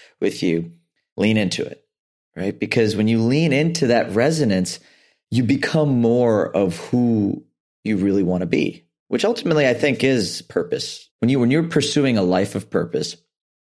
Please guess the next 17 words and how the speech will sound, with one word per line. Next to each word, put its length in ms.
you're 180
pursuing 460
a 60
life 400
where 160
you 180
grow 320
into 880
the 240
human 420
being 540
you've 280
always 380
wanted 460
to 100
be, 280
right? 240